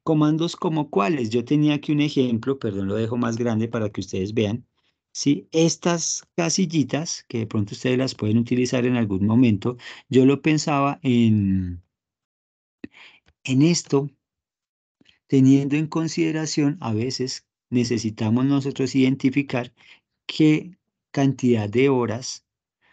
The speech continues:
eh, extras han trabajado, ¿sí? Y entonces bajo ese parámetro, pues, a-, agregamos un indicador como estos. Este indicador que me plantea,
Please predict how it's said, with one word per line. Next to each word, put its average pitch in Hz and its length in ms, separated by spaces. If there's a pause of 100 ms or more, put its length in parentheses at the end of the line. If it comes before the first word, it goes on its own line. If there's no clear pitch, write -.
(340)
eh, 104 680
extras 131 680 (240)
han 113 180
trabajado, 127 680 (300)
¿sí? 175 260 (280)
Y 135 80
entonces 127 260
bajo 127 300
ese 117 240
parámetro, 156 720 (380)
pues, 180 260
a-, 165 220 (100)
agregamos 156 880
un 127 140
indicador 120 720 (100)
como 120 280
estos. - 480 (580)
Este 156 220
indicador 180 540
que - 140
me 147 140
plantea, 131 680